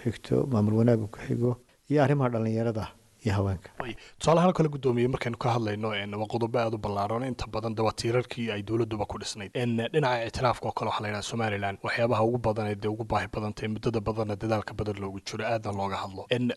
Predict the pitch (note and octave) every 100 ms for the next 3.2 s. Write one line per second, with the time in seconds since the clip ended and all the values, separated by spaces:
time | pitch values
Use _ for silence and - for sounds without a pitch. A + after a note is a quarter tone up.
0 | - - D3+ D#3+ C3+ B2 - A2 - G#2+
1 | G2+ - G#2 G2+ G#2 A#2 A2+ A#2+ C#3 -
2 | C#3+ C3+ C3 C#3 B2+ A#2 A2+ A2+ A#2 A2
3 | G#2